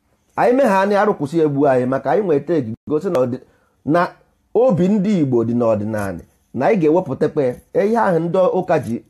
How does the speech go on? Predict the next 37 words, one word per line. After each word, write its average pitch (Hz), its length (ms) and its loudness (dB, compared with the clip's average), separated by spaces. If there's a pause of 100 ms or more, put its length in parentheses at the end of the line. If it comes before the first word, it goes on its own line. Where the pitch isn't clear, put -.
(140)
dọs 117 360 0
wee 113 180 -2
kpechie, 107 380 -8 (360)
anyị 151 160 0
ga-afụchapụta 113 600 -4
ya. 90 120 -8 (520)
Ka - 100 -2
ezikwe 233 280 0
n'uru 247 220 0
ọ 196 120 2
baara 135 260 2
m 127 100 -4
na 139 80 -2
m 160 100 -4
mejezi 120 400 -2
bịazie 120 280 -4
emebezi 131 400 -2
ihe 120 100 -6
ọzọ. 82 260 -12 (540)
Mbanụ. 120 320 -4 (1160)
Ma 165 160 0
Biafra 190 480 0
ma 180 120 2
Nigeria, 175 520 0
ọ 143 320 -2
wụ 240 100 2
na 208 60 2
ọdịnala 147 480 2
adịkwa 147 280 0
ha, 107 160 -6 (140)
enweghị 156 260 0
ebe 131 160 0
ị 139 40 2
ga-eje. 117 260 -4
Ị 220 40 -4
ga-asị 180 240 0
na, 180 100 2